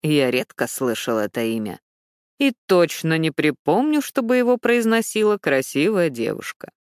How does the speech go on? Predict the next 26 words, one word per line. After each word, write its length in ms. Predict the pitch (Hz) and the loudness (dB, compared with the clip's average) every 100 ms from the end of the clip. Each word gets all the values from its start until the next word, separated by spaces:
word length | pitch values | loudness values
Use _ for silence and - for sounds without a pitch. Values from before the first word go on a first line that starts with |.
| _ _ _ _ - | _ _ _ _ -4
Повернувшись 600 | 208 226 247 320 - - | -2 0 0 -2 -4 -6
к 100 | - | -6
нему, 280 | 151 135 - _ _ _ _ | -4 -6 -8 _ _ _ _
я 180 | - 226 | 0 0
сделала 440 | 208 233 247 226 220 | 2 2 2 2 0
глубокую 600 | 202 220 196 185 175 151 | 0 0 0 -2 0 0
затяжку, 640 | 143 - 254 262 - 226 _ - | -2 0 -2 -2 -4 -6 _ -20
скользя 420 | - 220 214 214 | -4 -2 0 0
взглядом 540 | 202 196 208 190 190 | -2 0 0 0 -2
к 40 | 180 | 0
губам, 560 | 190 165 180 180 180 | 0 0 0 0 -2
которые 420 | 185 165 156 151 143 | -4 -4 -2 0 -2
повторяли 600 | 127 - 131 143 196 214 | -4 -4 -4 -2 -2 -2
движение 580 | 160 143 127 127 127 | -2 -2 -2 -4 -4
за 140 | 123 131 | -6 -6
мной. 360 | 123 117 107 - _ _ _ _ _ _ _ - | -6 -8 -10 -16 _ _ _ _ _ _ _ -2
"Видимо, 760 | 220 285 403 392 381 359 339 339 _ | 2 4 4 4 2 2 0 -4 _
ты 120 | 269 | -2
давно 380 | 233 240 233 294 | 2 2 2 2
не 120 | 480 | 2
заходил 520 | 202 190 - 214 202 196 | 2 0 0 0 0 0
на 120 | 196 | 0
историческую 680 | - 196 190 180 - 190 170 | 0 0 0 -4 -4 -2 0
кафедру 520 | 233 302 - 165 190 | 0 -2 -2 -2 0
любого 540 | 208 208 180 226 339 | 2 2 2 2 4
университета. 920 | 349 294 247 - - 170 - 92 - | 2 2 0 -2 -4 -6 -4 -6 -8